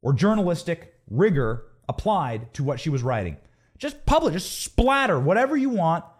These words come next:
whatever defamatory, and we can say that now because it is proven defamatory, she has to pay fifteen million bucks. Amber Heard's attorney says she doesn't have fifteen million bucks. So what's gonna happen? Well,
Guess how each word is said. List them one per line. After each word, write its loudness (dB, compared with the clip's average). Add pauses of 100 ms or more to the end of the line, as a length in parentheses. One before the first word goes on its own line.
(340)
whatever -2
defamatory, 0
and -2
we 0
can -2
say -4
that -2
now -2
because -4
it -4
is -4 (400)
proven 2
defamatory, -4 (240)
she -6
has -6
to -14
pay -4
fifteen -6
million -2
bucks. -6 (380)
Amber 2
Heard's 2
attorney -2
says -2
she -8
doesn't 0
have -2
fifteen -6
million -4
bucks. -10 (680)
So -6 (400)
what's -4
gonna 0
happen? -4 (2000)
Well, -14